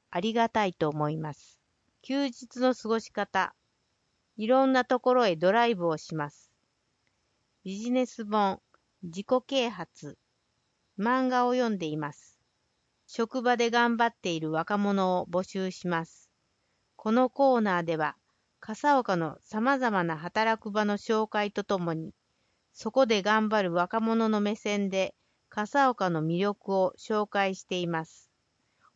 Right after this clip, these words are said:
お近くにこのコーナーにぴったりの若者がいましたら、ご紹介ください。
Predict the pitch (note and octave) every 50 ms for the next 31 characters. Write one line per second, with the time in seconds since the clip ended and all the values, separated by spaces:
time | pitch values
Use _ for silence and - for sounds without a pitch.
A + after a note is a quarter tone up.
0 | _ - F#3+ G3+ - - B3 A3 B3 A#3 A3+ - A3+ A3 A3 G#3+ G#3 - - _
1 | - - A#3 A#3+ B3+ B3+ - - C4+ C4+ B3+ A3+ G#3 F#3+ F#3 F3 E3+ F3 - -
2 | G#3+ G3+ - _ B3+ B3+ A#3+ A3+ F#3+ F#3 E3+ E3+ F3+ F#3 - A3 A3 A3 A3+ A3+
3 | A3 G#3+ G#3+ G#3+ G#3+ G#3+ G#3+ G#3+ G#3+ A3+ - _ - F3 D#3+ D#3 D3+ C#3+ - _
4 | _ _ _ _ _ _ - F#3+ G3+ - A#3+ A#3 A#3 A#3 - A3+ A3 G#3+ G#3 -
5 | G#3+ G3 G3+ G3+ G#3 - - F#3+ E3+ D3+ -